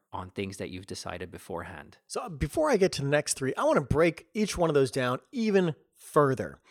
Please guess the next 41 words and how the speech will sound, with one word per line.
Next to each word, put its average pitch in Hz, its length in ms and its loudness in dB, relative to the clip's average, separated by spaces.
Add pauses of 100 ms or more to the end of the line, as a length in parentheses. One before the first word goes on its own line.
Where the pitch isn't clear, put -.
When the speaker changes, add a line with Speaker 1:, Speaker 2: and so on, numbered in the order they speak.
(220)
Speaker 2:
Because 165 200 2
the 147 60 -2
first 240 360 2
one 226 100 4
that 233 80 2
you 226 160 0
read, 240 380 2 (340)
"We 147 140 2
value 156 320 4
questions 170 480 -2
over 151 200 4
answers," 156 420 -2
that 180 180 0
got 180 160 0
the 147 40 -8
most 147 220 2
discussion 135 460 -4
today. 113 340 -8 (220)
Speaker 1:
Exactly. 104 540 -6 (340)
Speaker 2:
Everybody, 170 760 4
uh, - 60 -6 (400)
sort 160 220 0
of 143 60 2
started 151 240 0
talking, 139 520 0 (240)
"Well, 160 120 4
don't 208 260 2
people 180 240 2
come 269 320 -2
to 147 180 0
us - 320 -2 (280)
for - 180 -2 (100)
answers, 196 480 -4
right? 143 120 0
People 170 200 -2
don't 156 160 0
come 220 180 -4
to 160 100 2
us 123 120 0
for - 100 -10
questions." - 600 -6